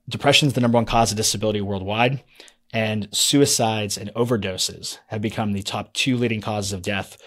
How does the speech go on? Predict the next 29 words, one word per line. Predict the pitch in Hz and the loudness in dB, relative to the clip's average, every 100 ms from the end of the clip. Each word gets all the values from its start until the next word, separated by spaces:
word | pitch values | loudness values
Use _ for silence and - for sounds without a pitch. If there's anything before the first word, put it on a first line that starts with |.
| - | -20
for | - - 104 101 95 87 - | -6 2 4 4 0 -4 -8
Americans | 104 107 98 110 | -4 -4 -4 -4
under | 101 95 | -4 -4
forty-five. | - 95 95 98 87 - - - | -4 -6 -6 -6 -6 -10 -16 2
Overdose | 139 160 127 117 | 6 8 8 4
and | 113 | 0
suicide | - 139 - 120 107 | 2 2 2 2 0
death | 110 110 | 0 0
number | 110 104 101 | -2 -2 -2
is, | 95 - - - _ | -2 -6 -8 -18 _
uh, | - - _ - 127 | -20 -20 _ -14 -10
particularly | - 123 170 160 131 127 117 98 | -6 2 4 6 6 6 4 0
personal, | - 127 110 - 110 | -2 0 0 2 0
meaningful | 107 110 - 107 | 0 -2 0 -2
to | - 104 | 0 0
me, | 113 110 101 - - _ | 2 2 0 -4 -20 _
uh, | 101 98 95 | -2 0 0
because, | 101 104 110 104 98 92 - 110 | -2 0 0 2 0 0 -2 -4
uh, | 104 | -2
my | 101 98 | -2 -2
mother | 95 123 117 107 101 - | 2 2 4 2 0 -2
and | 117 117 | -2 0
my | 107 | 0
sister | - 107 - 101 98 98 | -2 -4 -4 -4 -4 -6
are | 104 | -8
part | - 107 | -4 -4
of | 95 | -4
those | 95 | -4
statistics. | - - 101 - - - | -6 -8 -10 -10 -12 -12